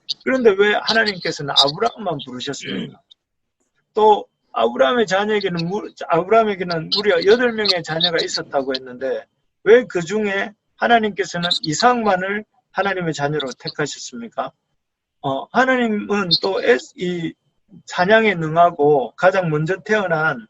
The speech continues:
그 에서가 이, 있었는데 이삭에게나, 이삭에게 그 왜 야곱을 택하셨습니까? 어, 이런 이유들을 쭉 말하면서 한마디로 이, 이 이유는,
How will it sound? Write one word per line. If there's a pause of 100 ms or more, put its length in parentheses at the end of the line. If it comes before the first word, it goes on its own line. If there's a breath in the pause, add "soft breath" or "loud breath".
(340)
그
에서가 (400)
이, (160)
있었는데 (400)
이삭에게나,
이삭에게 (420)
그
왜
야곱을
택하셨습니까? (600)
어,
이런
이유들을
쭉
말하면서
한마디로 (320)
이,
이 (220)
이유는,